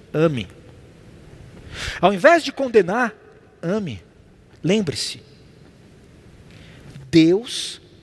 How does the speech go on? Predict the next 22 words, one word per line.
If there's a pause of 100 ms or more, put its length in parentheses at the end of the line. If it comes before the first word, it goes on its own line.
(260)
morreu (300)
por
eles.
Cristo (500)
morreu (180)
por
eles (180)
e
aceitou
cada
um
deles. (1600)
E
faça
na
sua
vida (960)
aquilo
que
você
tiver (320)
convicção.